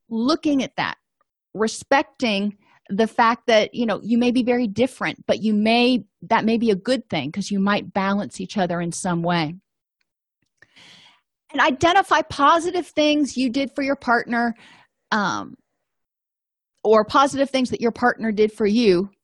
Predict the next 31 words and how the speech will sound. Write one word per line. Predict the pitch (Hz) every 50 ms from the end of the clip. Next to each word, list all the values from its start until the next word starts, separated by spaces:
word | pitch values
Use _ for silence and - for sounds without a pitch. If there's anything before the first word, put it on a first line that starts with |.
| _
in | 208 208
the | 202
past | 196 - 233 196 208 - - -
week. | 190 208 185 - - - - _ _ _ - - - - _ _ _ _ _ _ _ _ _ _ _ _ _ _ _ _ _ _ _ _ _ _
That's | 285 320 -
a | 294
way | 285 208 254 262 285 311
to | 294 285
promote | 285 - 262 240 233 226 214 -
strengths. | - - - - - - 202 165 - - - -
It's | 196 -
a | 220
way | 208 233 247
to | 233 214
highlight | - - - - 220 220 226 233 226 220 208 208 208 196 - - -
attempts | 196 190 _ - - 262 262 254 233 - - - _
at | - 196 190 190 196 190 - - - - - _ _ _ _ _ -
improving | 208 196 185 - - 220 220 190 208 202
the | 196 190
relationship. | 180 180 170 180 175 202 - - 185 170 - - 151 - - _ _ _ _ _ _ - - - - - _ _
And | - - - _ _
one | - 208 240 285 285
article | 294 294 269 277 269 - 262
I | 254 233 233
read | 233 226 233 226 233 220 202
talked | - 247 220 226 - 240
about | 202 208 196 196 -
nine | 208 214 208 214 226 233 233
minutes | 226 220 220 220 214 - - -
of | 202 -
connection. | - - 214 196 190 185 - - - - 131 143